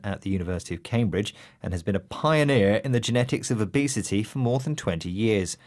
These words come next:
Obesity, of course, is where someone is very overweight in a way that's dangerous for their health. Here she is speaking on the B B C World Service programme Health Check.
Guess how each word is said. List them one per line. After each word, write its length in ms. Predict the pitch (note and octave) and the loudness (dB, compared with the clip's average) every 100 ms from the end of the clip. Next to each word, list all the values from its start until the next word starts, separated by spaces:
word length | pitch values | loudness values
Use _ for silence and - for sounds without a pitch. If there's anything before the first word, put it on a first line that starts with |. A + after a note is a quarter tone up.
| - _ _ - | -20 _ _ -8
Obesity, 560 | B2+ E3 F3+ F3+ - A#2+ | -2 2 2 2 2 2
of 100 | G2 | 2
course, 400 | C3 C#3+ D#3+ - - _ | 2 2 2 -2 -12 _
is 140 | A2+ G#2 | -4 0
where 120 | A#2+ | 0
someone 360 | - C#3 D3 | 0 -2 0
is 80 | C#3 | -2
very 260 | - C3+ C#3 | -2 0 2
overweight 640 | C3 B2+ A#2 A2 B2 F2 - - - | 2 2 2 2 2 0 -6 -20 -10
in 80 | A2+ | -2
a 60 | A2+ | 2
way 180 | A#2 A2 | 4 4
that's 160 | G2+ | 2
dangerous 720 | - B2 C3+ G2+ F#2 D#2+ - | 0 2 4 2 0 -2 -6
for 80 | - | -4
their 180 | F#2+ F#2 | -2 0
health. 480 | - G#2+ D#2 - - - - - - - _ _ | 0 -2 -2 -10 -20 -20 -20 -20 -20 -20 _ _
Here 300 | - F3+ G3+ | 0 2 2
she 200 | - C#3+ | 2 4
is 120 | C3+ | 4
speaking 480 | - D3 C3 D3+ D3 | 2 0 2 2 2
on 200 | B2 A#2 | 2 0
the 40 | |
B 160 | G2 A#2 | 2 0
B 100 | G#2 | 0
C 200 | G2+ A2 | 0 0
World 260 | F#2+ G2+ F#2+ | 2 2 0
Service 360 | - G2 F2+ | 0 0 0
programme 480 | - G2 F2 F2 E2 | -4 -2 -2 -2 -4
Health 420 | - - A#2+ - | -6 -2 -2 -2
Check. 360 | - E2+ - | -8 -6 -6